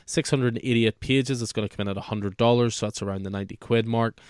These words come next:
But again, that's for around thirty issues there, thereabouts. So three pound an issue, you break it down as, and it really is one of the best runs in Marvel history,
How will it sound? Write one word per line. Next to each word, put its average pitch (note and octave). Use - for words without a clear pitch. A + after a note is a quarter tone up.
But G#2+
again, G#2
that's A2
for A2
around G2+
thirty G2+
issues G#2
there, G2
thereabouts. F#2+
So G#2
three G#2+
pound F#2+
an F#2+
issue, G2
you F#2+
break G2
it G#2
down G2+
as, G2+
and G2+
it G2+
really G#2
is G2
one G2
of G2
the G2+
best -
runs G2
in F#2
Marvel G2
history, G#2